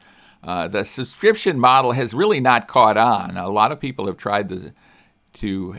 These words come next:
have people subscribe to cars. It just hasn't worked, but, uh, maybe Hyundai can make it work. Certainly the Ioniq five is, uh, a very interesting vehicle, a breakthrough, and we'll see if it turns people's perception of Hyundai around. Uh, Hyundai had a pretty good reputation before, but I think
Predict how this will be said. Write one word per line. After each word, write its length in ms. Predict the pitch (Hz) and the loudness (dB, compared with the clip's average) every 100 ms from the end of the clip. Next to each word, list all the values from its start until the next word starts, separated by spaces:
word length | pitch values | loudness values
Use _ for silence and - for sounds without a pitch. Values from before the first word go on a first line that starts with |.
| - | -12
have 260 | 104 104 | -8 -8
people 260 | - 104 92 | -8 -12 -12
subscribe 600 | - - - 110 110 120 | -12 -16 -8 -2 0 -2
to 80 | 107 | -8
cars. 340 | - 107 117 | -6 -6 -6
It 80 | 98 | -12
just 180 | - - | -16 -10
hasn't 340 | 107 101 69 | -8 -8 -10
worked, 320 | 65 101 127 _ | -12 -10 -12 _
but, 240 | 90 - - | -16 -14 -14
uh, 240 | 82 85 | -14 -14
maybe 320 | 87 90 98 92 | -12 -12 -12 -14
Hyundai 400 | 92 90 90 87 | -12 -10 -10 -12
can 140 | 85 | -14
make 180 | 82 85 | -14 -14
it 80 | 76 | -8
work. 220 | 117 - - _ | -8 -8 -20 _
Certainly 380 | - 247 202 | 0 2 0
the 120 | 135 123 | 0 2
Ioniq 500 | 127 135 135 127 - | 2 2 0 -2 0
five 360 | 127 131 123 | 2 4 0
is, 400 | - 123 110 - _ _ - | -4 -4 -4 -8 _ _ -2
uh, 280 | 98 90 - | 0 0 -4
a 140 | 98 | -4
very 640 | 98 92 92 160 170 139 131 | -6 -6 2 4 4 0 -4
interesting 500 | 139 139 - 104 101 | -6 -8 -8 -8 -6
vehicle, 420 | 110 120 - 110 | -6 -6 -4 -6
a 40 | |
breakthrough, 760 | 98 117 151 - 147 135 139 143 - _ _ - | -4 -4 -4 -6 -8 -6 -6 -8 -14 _ _ -10
and 460 | 117 110 113 107 | -6 -4 -4 -6
we'll 100 | 117 | -6
see 240 | 113 - 262 | -8 -8 -8
if 100 | - | -8
it 140 | - | -10
turns 340 | - 143 135 | -10 -10 -12
people's 380 | - 143 - 117 | -12 -12 -8 -10
perception 640 | - 110 - 127 131 135 113 | -10 -12 -8 -8 -8 -10 -10
of 120 | 98 | -4
Hyundai 460 | 123 135 120 104 | -4 -2 -2 -2
around. 520 | 92 101 113 139 110 104 | -2 -2 -2 -2 -4 -4
Uh, 240 | 90 78 | -8 -8
Hyundai 260 | 101 135 107 | -8 -6 -4
had 180 | 104 | -4
a 60 | 90 | -6
pretty 260 | - 107 107 | -8 -8 -6
good 220 | 110 98 | -8 -4
reputation 640 | 107 104 98 110 107 101 | -6 -6 -6 -6 -6 -10
before, 400 | 95 - 147 131 | -12 -10 -6 -4
but 120 | 98 | -4
I 80 | 92 | -6
think 260 | 123 110 | -8 -10